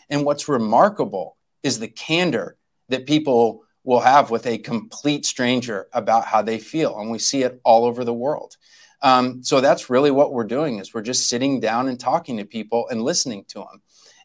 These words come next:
And the book actually opens up about a conversation that we have with a woman in Vietnam. We ask her about her job.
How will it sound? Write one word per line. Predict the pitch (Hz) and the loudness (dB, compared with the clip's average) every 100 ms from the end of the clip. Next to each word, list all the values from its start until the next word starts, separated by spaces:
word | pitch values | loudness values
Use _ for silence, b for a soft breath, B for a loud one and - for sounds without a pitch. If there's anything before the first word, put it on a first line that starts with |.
| - | -2
And | 139 135 | 2 2
the | 131 | 2
book | 113 202 208 | 4 2 4
actually | 180 - 147 131 | -2 0 -2 0
opens | 135 139 120 123 | 0 0 -4 0
up | 139 | -2
about | 113 110 113 | -2 0 0
a | |
conversation | - 120 117 117 - 131 131 110 | -2 -6 -6 -6 -4 -6 -6 -10
that | 104 | -10
we | 110 | -6
have | 110 110 | -4 -4
with | 113 120 | -4 -4
a | 113 107 b b b - | -2 -2 b b b -2
woman | 117 120 120 | 0 2 0
in | 117 | -2
Vietnam. | 120 127 147 180 - _ _ _ _ | -4 -4 -4 -6 -8 _ _ _ _
We | 117 123 | 0 2
ask | 123 135 | 2 -2
her | |
about | 110 107 | 0 0
her | 95 | -2
job. | 92 117 120 135 - | -2 2 6 4 2